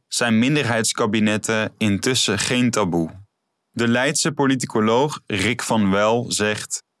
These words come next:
"Daar vinden ze juist dat vasthouden aan een meerderheidskabinet ondemocratisch is, terwijl we hier in Nederland precies het tegenovergestelde idee hebben."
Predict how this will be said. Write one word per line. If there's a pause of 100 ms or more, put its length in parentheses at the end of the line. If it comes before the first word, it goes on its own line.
(160)
"Daar
vinden
ze
juist
dat
vasthouden
aan
een
meerderheidskabinet
ondemocratisch
is,
terwijl
we
hier
in
Nederland
precies
het
tegenovergestelde
idee
hebben."